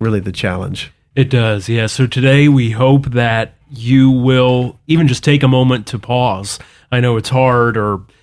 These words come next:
Speaker 2: you know, we feel like we might not even need to sometimes, but to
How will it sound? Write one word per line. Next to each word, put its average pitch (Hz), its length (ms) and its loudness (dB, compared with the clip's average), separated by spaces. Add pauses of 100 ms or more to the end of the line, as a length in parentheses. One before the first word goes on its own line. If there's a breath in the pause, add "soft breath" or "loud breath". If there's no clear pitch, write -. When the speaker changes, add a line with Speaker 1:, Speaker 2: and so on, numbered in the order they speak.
(240 soft breath)
Speaker 2:
you 131 140 0
know, 107 120 -2
we 104 100 -4
feel 127 160 -2
like 110 160 -2
we 110 80 -4
might 110 180 -2
not 107 140 -4
even 104 240 -6
need 117 220 -6
to 95 260 -10
sometimes, 101 680 -6
but - 320 -10
to 95 520 -8